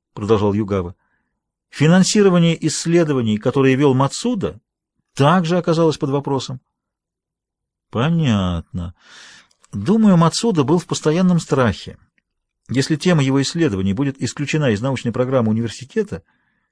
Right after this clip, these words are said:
все его многолетние усилия пойдут прахом.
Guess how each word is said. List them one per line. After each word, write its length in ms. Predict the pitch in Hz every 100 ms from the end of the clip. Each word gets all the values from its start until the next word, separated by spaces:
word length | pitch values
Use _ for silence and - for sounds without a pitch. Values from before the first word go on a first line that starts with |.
| _ _ _ _ _
все 380 | - - - 226
его 140 | 202
многолетние 520 | 180 170 180 180 151 147
усилия 320 | - 202 151
пойдут 280 | - 190 -
прахом. 460 | 196 151 101 98